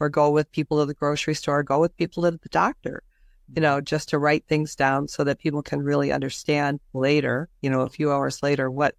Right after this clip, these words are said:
what it was that the doctor actually said. Then we have a very strong referral network, which is a, another, um,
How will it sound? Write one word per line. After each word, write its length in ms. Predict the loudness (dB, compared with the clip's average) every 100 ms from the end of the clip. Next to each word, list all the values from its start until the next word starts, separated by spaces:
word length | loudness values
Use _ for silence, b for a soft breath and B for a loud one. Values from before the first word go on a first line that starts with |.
| 0
what 200 | 2 4
it 80 |
was 320 | 2 0 0 -2
that 160 | -8
the 180 | -6 -2
doctor 440 | -2 -2 -4 -6 -8 _ _ _
actually 420 | -2 -2 -2 -4 -4
said. 400 | -2 0 0 -4 _ _ _ _
Then 160 | 2 4
we 100 | 4
have 140 | 4
a 80 | 0
very 340 | 2 4 4
strong 460 | 2 0 0 0 -2
referral 580 | -4 -6 0 4 4 4
network, 480 | -2 -4 -2 -2 -4 _
which 260 | -4 -4 -2
is 220 | -4 -2
a, 180 | -2 -2
another, 640 | -4 0 0 2 0 0 -4
um, 400 | -6 -4 -6 -10